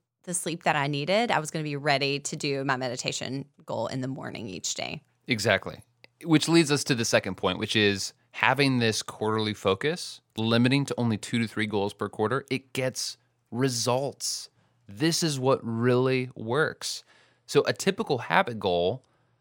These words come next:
Speaker 2: it can be installed. And when I say installed, I mean when it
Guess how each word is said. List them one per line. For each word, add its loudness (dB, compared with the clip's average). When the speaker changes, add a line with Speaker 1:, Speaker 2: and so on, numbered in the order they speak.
Speaker 2:
it 0
can 2
be 2
installed. 2
And -4
when -2
I 0
say 0
installed, 2
I 4
mean -2
when 2
it -2